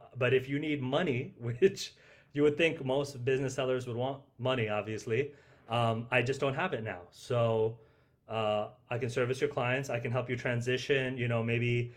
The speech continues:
we, you know, we know these clients are going to pay. Maybe we figure out how to service their A R." And there's a lot of negotiation tactics I see that work successfully in that way, where it's like, "Hey, the business is gonna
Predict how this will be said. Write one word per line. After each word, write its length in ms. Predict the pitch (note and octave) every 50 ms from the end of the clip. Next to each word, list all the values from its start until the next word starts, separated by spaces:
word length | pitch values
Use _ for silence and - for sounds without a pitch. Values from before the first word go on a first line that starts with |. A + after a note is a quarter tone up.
| - - - -
we, 400 | A#2+ B2+ B2 A#2+ A#2+ A#2 A#2+ A#2+
you 100 | - E3
know, 120 | D#3+ A#2+ A2+ A2
we 120 | A#2 C3+ C#3
know 240 | C#3+ D3+ D#3+ E3 E3+
these 200 | D3 C#3+ C#3+ C#3
clients 400 | - - - C3 B2+ C3 C3 -
are 40 | C#3+
going 200 | B2 B2 B2+ B2+
to 80 | - -
pay. 340 | - - C#3 A2+ A2 A#2 B2
Maybe 320 | A#2+ A#2+ A#2+ B2 B2+ B2
we 100 | A#2+ A#2+
figure 300 | A#2+ - C#3 B2+ B2+ B2+
out 160 | B2 B2 A#2+
how 80 | A#2+ A#2+
to 80 | A#2
service 400 | A#2 - - A#2+ A#2+ A#2 A#2+ A#2
their 260 | - B2 A2+ A#2+ B2+ B2
A 140 | C3 C3+
R." 340 | A#2+ G#2+ G#2+ G#2 G#2+ A2+ A2 - - - - - - - _ _ - B2+
And 200 | B2 B2+ B2+ B2+
there's 160 | B2+ A#2+ C3
a 20 |
lot 200 | C3 C3+ C#3 D3
of 100 | D3+ D3
negotiation 800 | D3+ C#3+ B2+ C3+ C3+ C#3 C3+ - D3 C#3 C3 B2+ B2+ - C3+ B2
tactics 480 | A#2+ B2+ A2+ A#2 A#2 - C3 B2 B2 -
I 80 | A#2+
see 200 | A2+ - - C3 B2
that 180 | A#2+ A2+ A2
work 180 | A2+ A#2+ A#2 A#2
successfully 800 | - B2 - - B2+ A#2 A#2 - - B2 A#2+ A#2 A#2 A#2 A2+ A2+
in 100 | A#2 A#2+
that 200 | C3+ D3+ E3 -
way, 160 | A#2 G#2+ G2 G2
where 140 | G2+ G#2+
it's 100 | G#2+ -
like, 180 | B2 A2+ A2 - - - - -
"Hey, 140 | - F3 D3
the 100 | C3 B2+
business 400 | A#2 C3+ C#3+ D3 D#3 F3 - -
is 100 | D#3+ C#3+
gonna 260 | C#3+ C#3 C3 B2 A#2+